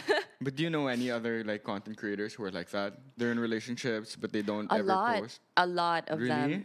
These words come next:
Speaker 1: Yeah. Which, um, th-, I don't think there's anything wrong with it. They're just,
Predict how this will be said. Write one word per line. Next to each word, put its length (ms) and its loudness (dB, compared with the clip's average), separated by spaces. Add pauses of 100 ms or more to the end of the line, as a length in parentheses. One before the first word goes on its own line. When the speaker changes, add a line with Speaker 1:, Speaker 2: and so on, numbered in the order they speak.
(160)
Speaker 1:
Yeah. 320 -2 (240)
Which, 400 0 (160)
um, 480 2 (240)
th-, 80 6
I 160 4
don't 180 -2
think 160 0
there's 140 2
anything 400 0
wrong 160 2
with 160 0
it. 100 2
They're 140 0
just, 240 0